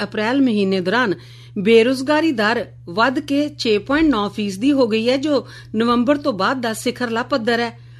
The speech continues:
ਅੰਕੜਾ ਕੈਨੇਡਾ ਦੇ ਅੰਕੜਿਆਂ ਮੁਤਾਬਕ ਮੁਲਕ ਵਿੱਚ ਬੇਰੁਜ਼ਗਾਰਾਂ ਦੀ ਗਿਣਤੀ ਸੋਲਾਂ ਲੱਖ ਦੇ ਲਾਗੇ ਪੁੱਜ ਗਈ ਹੈ। ਮਾਰਚ ਮਹੀਨੇ ਦੌਰਾਨ ਕੈਨੇਡੀਅਨ ਰੁਜ਼ਗਾਰ ਖੇਤਰ 'ਚ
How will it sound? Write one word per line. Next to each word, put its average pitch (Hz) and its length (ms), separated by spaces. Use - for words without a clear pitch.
ਅੰਕੜਾ 254 420
ਕੈਨੇਡਾ 226 460
ਦੇ 285 180
ਅੰਕੜਿਆਂ 208 380
ਮੁਤਾਬਕ 220 480
ਮੁਲਕ 214 280
ਵਿੱਚ 294 220
ਬੇਰੁਜ਼ਗਾਰਾਂ 185 640
ਦੀ 175 140
ਗਿਣਤੀ 185 440
ਸੋਲਾਂ 247 440
ਲੱਖ 330 240
ਦੇ 226 120
ਲਾਗੇ 226 300
ਪੁੱਜ 220 260
ਗਈ 220 260
ਹੈ। 208 180
ਮਾਰਚ 202 420
ਮਹੀਨੇ 190 420
ਦੌਰਾਨ 196 380
ਕੈਨੇਡੀਅਨ 262 520
ਰੁਜ਼ਗਾਰ 208 380
ਖੇਤਰ 208 420
'ਚ 196 180